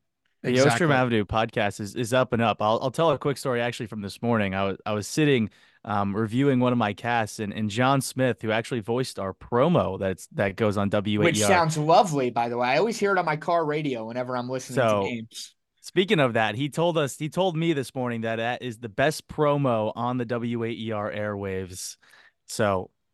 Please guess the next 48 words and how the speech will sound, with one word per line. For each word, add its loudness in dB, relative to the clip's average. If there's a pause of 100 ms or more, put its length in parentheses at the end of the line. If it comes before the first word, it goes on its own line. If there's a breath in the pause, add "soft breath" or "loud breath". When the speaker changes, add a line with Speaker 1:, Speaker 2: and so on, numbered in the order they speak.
(300)
Speaker 1:
the 2
Ostrom 2
Avenue 0
podcast 0
Speaker 3:
I 4
Speaker 1:
is, 4
Speaker 3:
like 6
Speaker 1:
is 0
Speaker 3:
the 6
Speaker 1:
leading 6
Speaker 3:
music, 4
too. 4
I 4
don't 2
know, 2
Speaker 1:
W 2
A -
E 0
R. 0
Speaker 3:
I 4
don't -2
know -2
who 0
chose -4
the -6
music -4
bed -2
for -4
underneath -4
it, -4
but -4
Speaker 2:
That 8
Speaker 3:
it's 12
Speaker 2:
would 8
be 8
Speaker 3:
very, 8
it's 2
Speaker 2:
Jordan. 6
Speaker 3:
very 2
Speaker 2:
That'd 6
be 8
Speaker 3:
groovy. 10
Speaker 2:
Jo-, 4
that'd 6
be 4
Speaker 3:
<laughs> 2
Speaker 2:
Jordan. 2
Speaker 3:
Yeah. 2